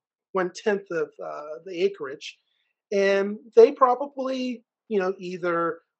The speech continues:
over-leveraged their property. They probably may not have paid property taxes. They may have been swindled out of it. Who knows? But I do know that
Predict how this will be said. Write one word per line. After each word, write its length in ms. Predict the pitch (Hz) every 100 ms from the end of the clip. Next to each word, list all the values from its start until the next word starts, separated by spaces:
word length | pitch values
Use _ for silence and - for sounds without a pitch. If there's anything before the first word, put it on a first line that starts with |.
| _
over-leveraged 680 | 190 190 190 170 185 202 -
their 100 | 208
property. 1040 | 208 208 196 196 202 196 196 196 196 190 185 -
They 120 | 160
probably 320 | 175 170 165 180 156
may 160 | 170
not 220 | 170 165 -
have 120 | 165 - -
paid 140 | 151 147
property 420 | - 220 214 208 202
taxes. 680 | 190 180 180 - 185 170 _ _ _ 175
They 100 | 165
may 80 |
have 120 | 160 156
been 100 | 151
swindled 560 | - 202 208 208 196
out 160 | 185 185
of 100 | 180
it. 160 | 185 - _ _ _ _ -
Who 100 | 302
knows? 560 | 285 208 131 147 - -
But 140 | 170 190
I 80 | 196
do 300 | 214 269 247
know 240 | 196 185
that 400 | 170 165 165 147